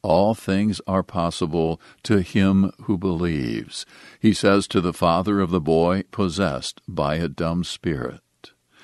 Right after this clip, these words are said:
The apostles open their hearts and minds to our Lord in all simplicity. They know their faith is often not great enough to take in the things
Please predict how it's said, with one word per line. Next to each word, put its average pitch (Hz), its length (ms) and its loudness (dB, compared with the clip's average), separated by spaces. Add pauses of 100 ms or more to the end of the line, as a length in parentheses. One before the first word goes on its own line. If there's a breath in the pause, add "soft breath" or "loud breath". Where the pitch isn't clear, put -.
(300 loud breath)
The 117 100 6
apostles 117 760 4 (140)
open 104 340 4
their 95 200 4
hearts 90 520 0
and 87 200 0
minds 62 680 -2 (120)
to 95 180 2
our 85 180 2
Lord 85 480 2
in 85 140 0
all 87 420 -2
simplicity. 76 1080 -4 (440 loud breath)
They 95 160 4
know 110 220 6
their 107 180 8
faith 98 380 2
is 90 160 2
often 92 340 2
not 92 260 -2
great 101 300 4
enough 64 500 -2 (120)
to 85 100 -6
take 85 300 -2
in 90 100 0
the 80 140 0
things 90 560 -2